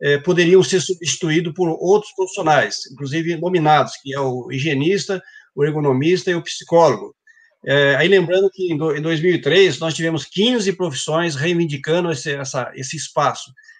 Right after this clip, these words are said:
e na ocasião, é, houve um consenso, é, de, de, de início da, do tripartismo, de que se fosse contemplar uma categoria, é, teria que, é, revi-, é, é, rever, é, todo o posicionamento das quinze categorias que reivindicava naquela ocasião,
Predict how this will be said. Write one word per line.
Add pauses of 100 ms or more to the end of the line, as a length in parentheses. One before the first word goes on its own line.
(100)
e
na
ocasião, (400)
é,
houve
um
consenso,
é,
de,
de,
de
início
da,
do
tripartismo,
de
que
se
fosse
contemplar
uma
categoria, (420)
é,
teria
que,
é,
revi-,
é, (240)
é,
rever,
é, (260)
todo
o
posicionamento
das
quinze
categorias
que
reivindicava
naquela
ocasião,